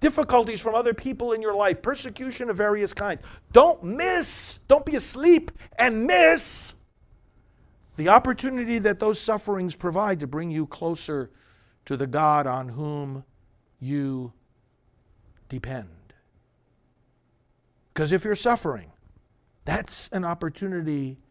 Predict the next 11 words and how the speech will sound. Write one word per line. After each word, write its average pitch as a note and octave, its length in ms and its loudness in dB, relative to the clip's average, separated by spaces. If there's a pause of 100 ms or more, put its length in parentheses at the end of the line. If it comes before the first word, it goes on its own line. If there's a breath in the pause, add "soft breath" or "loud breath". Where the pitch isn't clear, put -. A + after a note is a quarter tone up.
(400)
for D3+ 100 -2
Christ A3+ 460 -2
to F#3+ 40 -2
come C4 460 -2 (1800)
and C#3+ 120 -6
to C#3+ 80 -2
transform A3 680 2
you G3+ 160 2
into F3 160 -4
somebody F#3+ 500 -2
who C#3+ 360 -2